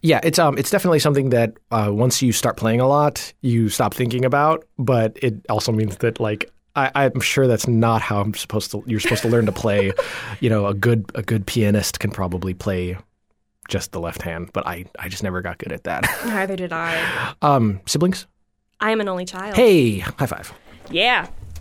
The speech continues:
Speaker 1: I can't ask you any questions about siblings. <laughs> Um, who, yeah, who then contemporarily, so you said your, your mom,
Speaker 2: Mm-hmm.
Speaker 1: um, influenced your tastes quite a bit.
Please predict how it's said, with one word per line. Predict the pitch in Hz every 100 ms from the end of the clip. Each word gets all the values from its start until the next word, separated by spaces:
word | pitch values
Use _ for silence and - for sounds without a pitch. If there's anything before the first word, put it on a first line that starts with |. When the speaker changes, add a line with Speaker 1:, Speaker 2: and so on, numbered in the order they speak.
| - - - -
Speaker 1:
I | 120
can't | 127 101
ask | -
you |
any | 101
questions | 101 117 107
about | 110 107
siblings. | - 117 104 -
<laughs> | 196 - 320 - - - 494 480 554
Um, | 180 508 -
who, | 226 226
yeah, | 185 160 -
who | 196 220 220
then | 170 170 160
contemporarily, | - 160 165 151 127 131 156 131 104 101
so | -
you | 135 127
said | 143 131
your, | 117 110 110 -
your | 110 101
mom, | 95 113 143 85 82 95 110
Speaker 2:
Mm-hmm. | 277 359 123
Speaker 1:
um, | 107 95 92 92
influenced | 110 110 101 95 -
your | 98 92
tastes | - 107 95 -
quite | - 92
a |
bit. | 90 95 101